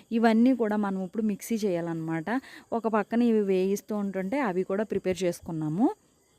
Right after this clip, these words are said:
కంపల్సరీ చింతపండు ఉండాలి. చింతపండు లేకపోతే ఎలాగా? అమ్మో, చేదు తట్టుకోగలమా? ఈ చింతపండు, బెల్లం ఇవేనండి ఆ చేదును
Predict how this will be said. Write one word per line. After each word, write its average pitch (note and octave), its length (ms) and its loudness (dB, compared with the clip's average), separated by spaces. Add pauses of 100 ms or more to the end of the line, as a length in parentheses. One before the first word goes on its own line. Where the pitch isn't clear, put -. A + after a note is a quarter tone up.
(720)
కంపల్సరీ C4+ 680 12 (120)
చింతపండు A#3+ 420 12
ఉండాలి. F#3 440 8
చింతపండు A3 400 12
లేకపోతే A3+ 380 10
ఎలాగా? F#3+ 420 12
అమ్మో, F#3+ 340 12
చేదు G#3+ 520 12
తట్టుకోగలమా? G3+ 920 10
ఈ F#3 240 4 (120)
చింతపండు, E3+ 800 4 (380)
బెల్లం F3 520 12 (140)
ఇవేనండి A3 560 12
ఆ A#3 100 10
చేదును G3+ 840 10